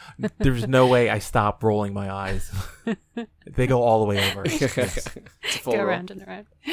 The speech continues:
Speaker 1: Like I'm gonna pause and wait for a genius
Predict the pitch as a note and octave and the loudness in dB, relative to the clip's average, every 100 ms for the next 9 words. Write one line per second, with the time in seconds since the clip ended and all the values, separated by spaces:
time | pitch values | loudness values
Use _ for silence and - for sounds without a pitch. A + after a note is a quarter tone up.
0 | F#4+ E4 - _ _ _ - A#2 A2 A2+ | -6 -6 -12 _ _ _ -10 -8 -4 -4
1 | G#2 A#2+ G#2+ G#2+ G#2 G#2+ - A2+ G#2+ G#2+ | -2 0 2 0 -2 -8 -6 -6 -4 -6
2 | - A2+ G#2+ A2+ A#2 A#2 | -6 -8 -6 -6 -6 -10